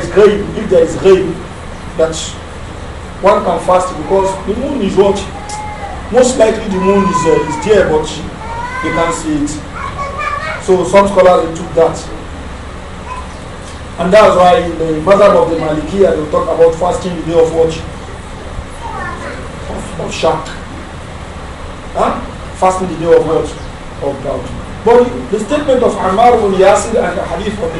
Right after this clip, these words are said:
Prophet sallallahu alaihi wasallam is enough. They are clear. So Yawm Shak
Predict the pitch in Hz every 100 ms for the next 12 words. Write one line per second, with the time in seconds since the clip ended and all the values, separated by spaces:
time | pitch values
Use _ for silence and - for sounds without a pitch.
0 | 160 190 180 165 180 175 175 180 185 185
1 | 185 - - - - 196 - 240 285 -
2 | - - 202 190 240 294 - - - -
3 | - - - - - - - - 214 202
4 | - - - - 196 269 294 254 240 240